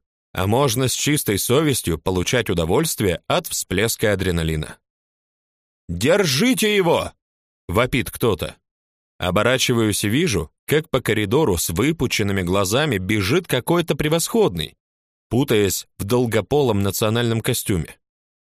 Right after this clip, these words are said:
Вообще-то по-настоящему длинные и неудобные тряпки у них носят только представители элитных линий. Тот же Гарвик Третий, по моим ощущениям, наматывает на себя целый магазин тканей. Однако этот превосходный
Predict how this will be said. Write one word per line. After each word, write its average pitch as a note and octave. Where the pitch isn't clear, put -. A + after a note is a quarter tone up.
Вообще-то G2
по-настоящему G2
длинные G2+
и F2+
неудобные G#2
тряпки A2+
у F2+
них F#3+
носят D3
только D#3+
представители C3+
элитных C3
линий. F2+
Тот A#2
же G#2+
Гарвик A2
Третий, D#3
по E2
моим C3+
ощущениям, E3+
наматывает A#2+
на G#2+
себя B2+
целый C#3
магазин C3
тканей. A2
Однако G#2+
этот C3
превосходный G#2+